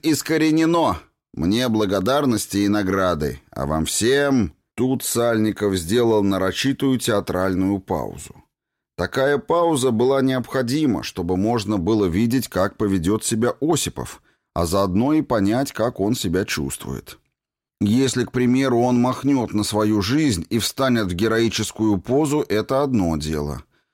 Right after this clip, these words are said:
А вот если он испугается, совсем другое. Тогда с ним можно будет вести дальнейшие разговоры.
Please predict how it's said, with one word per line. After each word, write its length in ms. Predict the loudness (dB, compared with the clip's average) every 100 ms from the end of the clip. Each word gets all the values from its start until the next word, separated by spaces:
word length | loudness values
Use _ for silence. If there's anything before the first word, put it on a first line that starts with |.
| _ _
А 100 | -4
вот 180 | -2 0
если 300 | 0 0 0
он 220 | 2 2
испугается, 720 | 0 -4 -2 0 2 0 -2 -4
совсем 500 | -2 -2 -2 0 0
другое. 720 | 0 0 2 4 4 2 -2 _ _ _
Тогда 280 | -10 -6 -4
с 140 | -2 0
ним 180 | 0
можно 300 | 2 0 -2
будет 340 | -2 0 -2 -2
вести 420 | -2 -2 -2 -2
дальнейшие 680 | 0 0 0 0 -2 0 0
разговоры. 760 | 0 0 0 0 -2 -4 -8